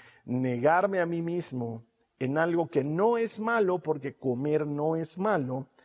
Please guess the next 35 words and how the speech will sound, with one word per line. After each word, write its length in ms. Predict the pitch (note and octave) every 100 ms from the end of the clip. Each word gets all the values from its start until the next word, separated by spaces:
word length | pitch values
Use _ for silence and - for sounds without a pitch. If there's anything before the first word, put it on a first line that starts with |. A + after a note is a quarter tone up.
| _ - _ _
pero 260 | - B2+ C3
algo 280 | D#3 E3 D#3+
que 100 | D#3+
me 140 | C#3+
puede 360 | C3 D3+ D3+ C#3
recordar 840 | C3 C#3 C#3+ C#3 D3+ C#3 C#3+ F3 E3
que 80 | D3
estoy 320 | - C#3 C3+
en 260 | B2+ B2 B2
busca 460 | D#3 E3 - C3
del 180 | C3+ D#3
Señor, 560 | - G#3 D3 C3 D3+ - _ _ - -
es 240 | C#3+ -
una 160 | G3 A3
práctica 520 | E3 C3+ D3 B2+ A#2
legítima, 720 | F2+ D#2 - F#3+ A2+ F2+ A2 -
pero 200 | - B2+
también 320 | - C3 C#3+
puedes 320 | E3+ B3 A3 F#3+
ayunar 520 | E3+ C#3+ C#3 C#3+ C3+
de 80 | C3
otras 360 | B2+ A2 G2+
cosas, 460 | - F#3+ F#3+ - G#2
¿sí? 240 | - G#3+ - - - -
Porque 280 | E3 E3
mientras 340 | F#3 G3+ G3+ F#3+
estás 380 | G3+ - D4+ D4+
ayunando, 680 | C#4 G3 D3 D3 B2 A2+
mientras 440 | A2+ A#2+ A#2+ C3 A#2+
has 140 | D3+
dejado 360 | E3+ E3+ F3 F3
de 100 | C#3+
comer 380 | C#3 C#3 D#3 D3
ciertos 400 | D3+ D3 C#3+ C#3+
alimentos, 800 | C#3+ A#2+ A#2 A#2 A#2+ - -